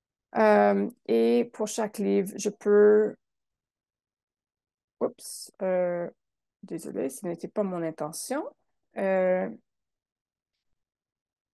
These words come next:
je peux aussi...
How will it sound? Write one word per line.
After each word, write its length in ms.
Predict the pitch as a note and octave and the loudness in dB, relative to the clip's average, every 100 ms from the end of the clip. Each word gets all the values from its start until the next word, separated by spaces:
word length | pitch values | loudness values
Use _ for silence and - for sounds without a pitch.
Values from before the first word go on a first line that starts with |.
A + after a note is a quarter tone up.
| _ _ _ _ _ _ _ _ _ _ _ _ _ | _ _ _ _ _ _ _ _ _ _ _ _ _
je 140 | - G3 _ | -10 -10 _
peux 240 | B3+ C4 - | -2 -2 -2
aussi... 1040 | G3+ G3+ - - - G#3+ A3+ B3+ D#4 - | -4 -4 -8 -14 -8 -4 -2 -2 -2 -4